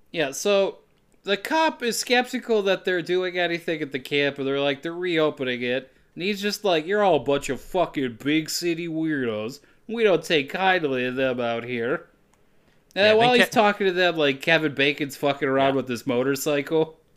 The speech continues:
Speaker 2: Yeah, he's like, "Woo, that's a nice looking motorcycle." And he's like, <laughs> then suddenly the cop turns into, like, a, like, a fucking, like, a nineteen, like, thirties, like, cop, be like,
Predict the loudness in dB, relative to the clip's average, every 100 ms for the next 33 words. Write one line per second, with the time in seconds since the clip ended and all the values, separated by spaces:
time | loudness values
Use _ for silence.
0 | _ _ _ -6 -6 -6 -6 -4 -4 -4
1 | 0 4 4 4 0 -2 -4 -4 -4 -6
2 | -6 -4 -4 -4 -6 -6 -6 -8 -10 -10
3 | -10 -12 -10 -6 -4 -6 _ _ _ _
4 | _ _ -20 -20 _ _ _ _ _ -8
5 | -4 2 2 4 2 4 2 -2 -2 -4
6 | 2 2 4 2 -2 -2 -4 -2 0 0
7 | -2 -4 -4 -2 -2 -4 -4 -4 -4 -2
8 | -4 -4 -6 -6 -6 -8 -8 -4 -2 -2
9 | -6 -6 -4 -4 -6 -6 -4 -6 -10 -6
10 | -2 -2 -2 -6 -6 -8 -2 -2 -2 -2
11 | -2 -2